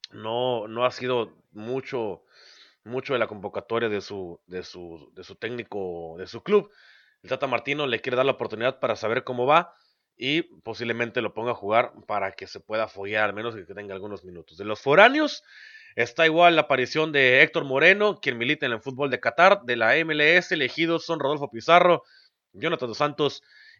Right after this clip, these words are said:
y par-, y también Alan Pulido. De los jugadores que pertenecen a la Liga M X están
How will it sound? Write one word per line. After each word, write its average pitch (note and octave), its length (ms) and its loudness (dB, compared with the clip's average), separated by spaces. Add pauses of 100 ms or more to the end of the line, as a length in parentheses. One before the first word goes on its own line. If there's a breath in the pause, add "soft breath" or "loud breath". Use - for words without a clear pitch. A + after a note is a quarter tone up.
y C#3+ 180 0
par-, C3+ 500 0
y C3 180 -6
también B2 460 -4
Alan A#2+ 460 2
Pulido. G#2+ 440 -4
De G#2 80 -4
los A2 160 -6
jugadores G3+ 480 6
que D#3+ 100 -2
pertenecen C#3 600 -4
a A#2+ 40 0
la A2+ 120 0
Liga C#3+ 460 2
M C#3+ 300 2
X D#3+ 260 -2
están D3+ 460 -2